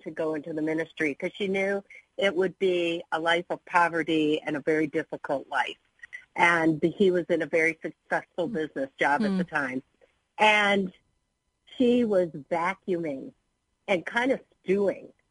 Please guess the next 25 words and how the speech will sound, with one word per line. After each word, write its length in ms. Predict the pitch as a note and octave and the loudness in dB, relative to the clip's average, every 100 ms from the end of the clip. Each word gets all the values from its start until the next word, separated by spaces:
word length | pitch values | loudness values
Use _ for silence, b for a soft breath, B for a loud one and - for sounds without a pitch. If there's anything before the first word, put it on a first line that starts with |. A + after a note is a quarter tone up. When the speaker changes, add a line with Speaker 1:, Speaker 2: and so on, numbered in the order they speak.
| _ - | _ -4
Speaker 2:
Yeah. 200 | F#3+ F3+ | 0 2
Speaker 1:
And 220 | E3 D#3 - | 0 -2 -2
she 140 | G#3 | -2
kind 420 | - G#3+ G3 F#3 | -2 -4 -2 0
of, 120 | F#3 - | 0 0
in, 300 | F#3 F#3 E3+ - b _ _ | 0 0 -2 -12 b _ _
and 180 | F3+ E3+ - | -4 -2 0
all 200 | F#3+ A#3 | 2 2
of 80 | |
a 100 | A#3 - | 0 0
sudden 340 | A3+ G3 F3 E3 | 0 2 -2 -4
she 140 | F3+ | -2
was 140 | E3+ D#3+ | -2 0
alone 500 | D#3+ D#3 F3+ G#3+ A#3+ | 0 2 2 2 0
in 120 | B3 | -2
the 100 | B3 | -2
house, 360 | G3 C#3+ C3 - _ _ _ _ _ - | -2 -2 -4 -10 _ _ _ _ _ -2
and 200 | F3+ E3 - | 2 2 4
over 320 | F#3+ G#3 A#3+ | 2 4 2
the 120 | A#3 | 2
vacuum, 840 | G3+ E3+ D#3+ - D#3+ D3+ D3 D3 - _ _ _ _ _ - | 4 2 0 -4 -2 -2 -4 -8 -12 _ _ _ _ _ -12
she 240 | - G#3 | -2 -2
heard 420 | G3+ - G#3+ G3+ | 0 0 2 2
this 160 | F3 D#3+ _ | -2 -6 _
clear 680 | - - B3+ A#3 F3+ C3+ C3 | -20 -6 2 4 4 2 -4